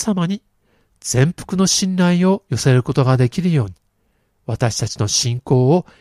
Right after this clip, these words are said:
引き上げてください。また、私たちが今それぞれ置かれているところ、置かれる状況の中で、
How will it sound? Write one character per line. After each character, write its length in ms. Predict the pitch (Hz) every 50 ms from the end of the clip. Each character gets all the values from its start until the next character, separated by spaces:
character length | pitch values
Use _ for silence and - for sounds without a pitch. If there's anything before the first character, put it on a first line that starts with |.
| _ _
引 80 | - - _
き 140 | - 151
上 100 | 139 151
げ 100 | 180 202
て 120 | - - 117
く 100 | - 101
だ 120 | 101 98
さ 200 | - - 117 110
い。 80 | 107 101 - _ _ _ _ _ _ _ _ _ _ _ _ _ _ _ _ _ _ _ _ _ _ _ _ _ _ _ _ _ _ _ _
ま 100 | - 104
た、 260 | - 117 120 160 180 - _ _ _ _ _ _ _ _ _ _ _ _ _ _
私 300 | 131 127 - 151 143 -
た 80 | - 123
ち 140 | - -
が 280 | 123 123 123 139 165 196 - _ _ _ _ _ _ _ _ _
今 360 | 156 180 190 208 143 - - _ _ _ _ _
そ 260 | - - - - 127
れ 100 | 139 180
ぞ 160 | 190 196 196
れ 160 | 180 156 - -
置 140 | _ 120 107
か 140 | - 131 131
れ 140 | 131 139 131
て 180 | - 143 135
い 40 | 139
る 120 | 139 143 139
と 140 | - 147
こ 160 | 135 - - 147
ろ、 200 | 160 175 - - _ _ _ _ _ _ _ _ _ _ _ _ _ _ _ _ _
置 140 | - 120 -
か 160 | - - 127
れ 100 | 127 127
る 140 | 127 139 135
状 200 | 127 131 139 143
況 240 | 151 - - 165 170
の 80 | 175 190
中 260 | 202 208 - - 156
で、 220 | 123 101 90 -